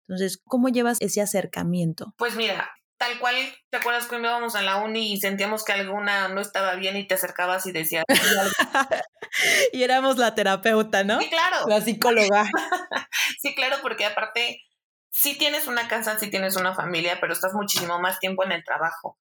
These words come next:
Speaker 2: Entre nosotros nos podemos llegar a conocer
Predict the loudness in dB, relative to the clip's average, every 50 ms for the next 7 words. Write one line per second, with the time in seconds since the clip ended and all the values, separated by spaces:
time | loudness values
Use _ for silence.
0 | _ _ -20 -20 -12 -6 -6 -6 -4 -4 -4 -2 0 0 0 -2 -2 -2 -2 -2
1 | -2 -2 -4 -2 -2 -2 -2 -2 -2 -4 -4 -2 -2 -2 -2 -2 -2 -2 -2 -4
2 | -4 -4 -4 -4 0 0 0 0 -2 -6